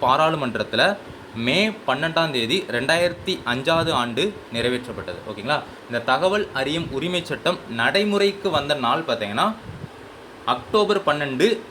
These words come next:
ரெண்டாயிரத்தி அஞ்சு. அடுத்தது,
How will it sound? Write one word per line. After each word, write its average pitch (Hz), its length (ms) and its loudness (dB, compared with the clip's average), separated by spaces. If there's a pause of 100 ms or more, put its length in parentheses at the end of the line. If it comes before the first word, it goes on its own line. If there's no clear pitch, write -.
(600)
ரெண்டாயிரத்தி 147 720 2
அஞ்சு. 98 460 -8 (1900)
அடுத்தது, 110 360 -2